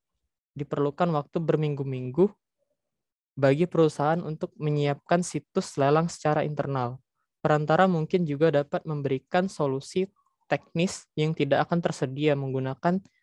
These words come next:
T I internal, seperti aplikasi seluler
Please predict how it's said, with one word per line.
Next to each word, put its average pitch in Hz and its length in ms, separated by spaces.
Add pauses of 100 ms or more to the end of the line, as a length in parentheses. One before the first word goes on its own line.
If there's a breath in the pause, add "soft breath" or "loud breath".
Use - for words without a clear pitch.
(120)
T - 80
I 160 240
internal, 143 640 (800)
seperti - 440
aplikasi 156 520
seluler 151 560